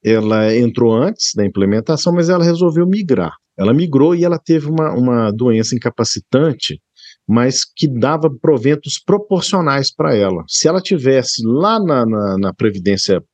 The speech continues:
própria só, ela iria ganhar dois mil e novecentos reais, porque ela tinha pouco tempo de, de serviço público.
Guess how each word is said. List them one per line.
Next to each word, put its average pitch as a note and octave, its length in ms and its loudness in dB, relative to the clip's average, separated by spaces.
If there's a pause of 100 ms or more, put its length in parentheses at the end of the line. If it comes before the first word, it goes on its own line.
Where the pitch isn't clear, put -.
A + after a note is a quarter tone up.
(140)
própria D3 420 0
só, D3+ 360 0 (520)
ela C3 180 4
iria D#3 240 4
ganhar C#3+ 260 0
dois C#3+ 260 2
mil D#3 120 -2
e - 20 0
novecentos D#3 460 -2
reais, - 520 -4 (360)
porque - 220 -2
ela A#2 120 2
tinha B2 200 -2 (100)
pouco D#3 340 0
tempo A2+ 360 -2
de, F#2 320 -4
de E2 260 -6
serviço F#2 440 -4 (100)
público. - 260 -8